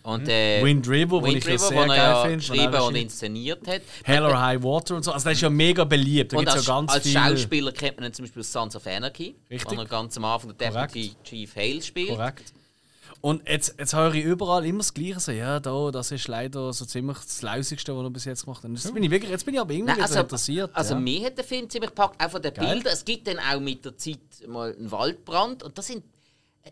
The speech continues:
Speaker 1: weißt du, es ist, es ist nicht so die mega Superlative.
Speaker 2: Das ist gut gemacht, weil das ist,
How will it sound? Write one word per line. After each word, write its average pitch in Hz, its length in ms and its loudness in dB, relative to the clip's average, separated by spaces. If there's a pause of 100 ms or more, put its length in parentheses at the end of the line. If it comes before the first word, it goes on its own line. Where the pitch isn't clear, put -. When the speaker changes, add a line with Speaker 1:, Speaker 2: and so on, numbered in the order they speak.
(140)
Speaker 1:
weißt - 180 -4
du, 247 40 -8
es - 100 -10
ist, - 240 -10
es 170 120 -8
ist 185 200 -8
nicht 214 280 -10
so 247 180 -6
die 233 180 -16
mega 220 560 -8
Superlative. 233 1300 -10
Speaker 2:
Das - 160 -2
ist - 180 0
gut 202 280 -8
gemacht, 95 320 -12
weil 117 100 -8
das 139 160 -4
ist, 170 140 -6